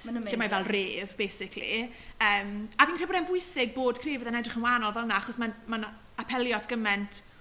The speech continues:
Speaker 2: o bobl fel, dyw crefydd ddim yn fel un stryd lle,
Speaker 1: Mhm.
Speaker 2: ie, fel ti 'di gweud, ma'n edrych fel hyn, a ti ffili wneud hwn a hwn a hwn. Like, mae e mor bersonol,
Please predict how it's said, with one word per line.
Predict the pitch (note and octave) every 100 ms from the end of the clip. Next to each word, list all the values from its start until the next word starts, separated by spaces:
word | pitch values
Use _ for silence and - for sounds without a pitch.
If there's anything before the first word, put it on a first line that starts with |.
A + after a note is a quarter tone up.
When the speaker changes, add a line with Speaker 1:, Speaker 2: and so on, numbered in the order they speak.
| -
Speaker 2:
o | B3+
bobl | D4+ A#3 F#3+
fel, | F#3 F#3 - -
dyw | B3 A#3
crefydd | C#4 A#3+ A3 G3
ddim | G#3+ G#3 -
yn | G#3+ G3 G3
fel | G3 F3 - -
un | B3 A3+ G#3+ G#3
stryd | - - A3 G#3+ G3 -
lle, | G3 F#3
Speaker 1:
Mhm. | A3+ G#3+ G3+ - - A3+
Speaker 2:
ie, | G#3 -
fel | G3+
ti | -
'di | G#3
gweud, | G3+ A#3
ma'n | G3
edrych | F#3+ G3
fel | G#3
hyn, | F#3+ E3+
a |
ti | - G3+
ffili | A3+ G3+
wneud | G#3 G3
hwn | G#3 F#3
a | F3+
hwn | F#3
a |
hwn. | F#3 F3+
Like, | F#3 - - - -
mae | G#3+
e |
mor | G#3+ A#3+ B3 B3
bersonol, | A3+ G#3 B3 A3 F#3+ - A3 B3+